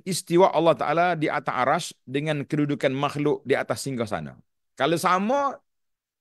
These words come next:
itulah dia panggil musyabbihah, menyamakan Allah dengan makhluk. Tak mungkin nak sama makhluk dengan Allah, tidak mungkin.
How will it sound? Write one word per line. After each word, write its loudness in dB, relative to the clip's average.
itulah 2
dia 2
panggil 0
musyabbihah, 2
menyamakan -2
Allah 2
dengan -2
makhluk. 4
Tak 0
mungkin 4
nak -2
sama 2
makhluk 2
dengan 0
Allah, 2
tidak 0
mungkin. 2